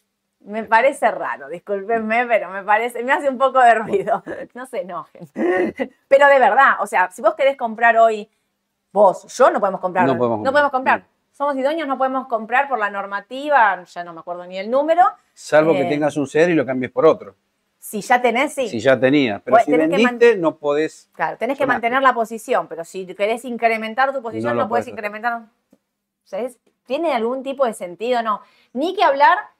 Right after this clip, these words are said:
Speaker 1: que seguimos con las restricciones de los doscientos millones. O sea, si querés operar más de doscientos millones, lo tenés que anticipar con cinco días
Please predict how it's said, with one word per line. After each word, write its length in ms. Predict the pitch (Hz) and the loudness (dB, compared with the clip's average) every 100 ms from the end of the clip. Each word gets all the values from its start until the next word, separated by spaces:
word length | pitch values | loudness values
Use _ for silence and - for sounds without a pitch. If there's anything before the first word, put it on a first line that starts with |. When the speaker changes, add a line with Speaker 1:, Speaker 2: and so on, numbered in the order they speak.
| _ | _
Speaker 1:
que 140 | - 240 | -4 -2
seguimos 340 | 240 285 359 | -2 -2 -2
con 120 | 294 | 0
las 100 | 247 | 0
restricciones 440 | 226 214 214 294 311 | 0 -4 -6 -6 -4
de 80 | 233 | -6
los 120 | 220 | -4
doscientos 420 | 226 285 285 277 | -4 -4 -4 -6
millones. 560 | 247 240 339 226 190 202 | -8 -4 -4 -4 -10 -12
O 80 | |
sea, 140 | 202 208 | -10 -10
si 100 | 208 | -8
querés 180 | 214 285 | -6 -4
operar 280 | 254 254 | -2 -2
más 120 | 262 254 | -2 -2
de 60 | |
doscientos 380 | 233 226 254 269 | -2 -4 -8 -10
millones, 260 | 220 269 277 | -8 -8 -6
lo 100 | 214 | -8
tenés 140 | 226 | -8
que 80 | 247 | -12
anticipar 400 | 220 208 226 247 | -12 -6 -2 -2
con 220 | 240 220 | -4 -8
cinco 360 | 262 269 277 262 | -10 -4 0 2
días 500 | 294 269 202 185 | 2 2 2 2